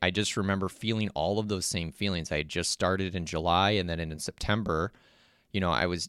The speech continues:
I was doing the residency thing, working a ton and, and, and all the demands of being a resident.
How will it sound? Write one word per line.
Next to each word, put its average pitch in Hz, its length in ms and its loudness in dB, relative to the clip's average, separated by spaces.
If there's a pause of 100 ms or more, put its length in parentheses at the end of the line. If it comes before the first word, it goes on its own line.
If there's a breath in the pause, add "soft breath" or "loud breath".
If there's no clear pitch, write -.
I 98 60 0
was 85 160 -4
doing 110 240 0
the 104 100 2
residency 92 600 2
thing, 87 300 -2
working 92 380 -4
a 90 60 0
ton 87 460 0
and, 80 240 -4 (200)
and, 78 400 -4
and 85 140 -2
all 82 140 2
the 82 80 -4
demands 80 480 0
of 78 80 -8
being 82 180 0
a 73 80 -2
resident. 85 560 4